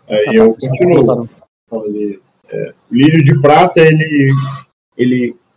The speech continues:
Speaker 1: conduz pelas sombras os, falei, os, os negócios do Templo de Gui. E, é,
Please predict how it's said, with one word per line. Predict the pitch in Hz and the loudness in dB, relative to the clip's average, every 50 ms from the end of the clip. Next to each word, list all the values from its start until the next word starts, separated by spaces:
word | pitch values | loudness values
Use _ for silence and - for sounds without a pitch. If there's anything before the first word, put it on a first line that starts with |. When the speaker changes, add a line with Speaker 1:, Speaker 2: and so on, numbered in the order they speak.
| _ _ - | _ _ -2
Speaker 1:
conduz | - 175 160 151 135 123 135 175 202 175 135 - - - - - - - _ _ _ _ _ _ | 0 2 2 2 2 2 2 2 2 2 0 -2 -4 -6 -10 -14 -16 -20 _ _ _ _ _ _
pelas | - 135 120 117 113 117 - - | 0 2 2 2 2 0 -4 -8
sombras | - 127 123 131 135 135 - - - - - - - - _ - | -8 -6 -4 -2 -2 -4 -4 -6 -10 -16 -20 -20 -20 -20 _ -16
os, | - 113 110 107 107 107 104 101 101 101 - _ _ _ | -14 -12 -12 -12 -12 -12 -14 -16 -16 -18 -20 _ _ _
falei, | - 110 107 104 101 101 104 101 | -8 -6 -6 -6 -6 -8 -10 -10
os, | - - - - 127 131 135 - - _ - | -12 -12 -8 -8 -8 -8 -8 -10 -14 _ -4
os | 135 135 135 | -2 0 2
negócios | 170 185 175 135 117 139 147 147 143 143 139 - 139 127 113 110 | 2 2 2 4 4 4 4 4 4 2 -2 -4 -6 -6 -6 -4
do | 117 123 117 - | -4 -6 -6 -6
Templo | - - 131 123 123 120 120 | -4 -4 -4 -4 -2 -4 -6
de | 113 110 110 | -6 -6 -12
Gui. | 107 104 101 101 _ _ _ _ - | -12 -14 -20 -20 _ _ _ _ -12
E, | 107 110 110 107 107 107 | -10 -8 -8 -6 -6 -6
é, | 104 101 101 98 104 104 98 | -6 -4 -4 -6 -8 -10 -12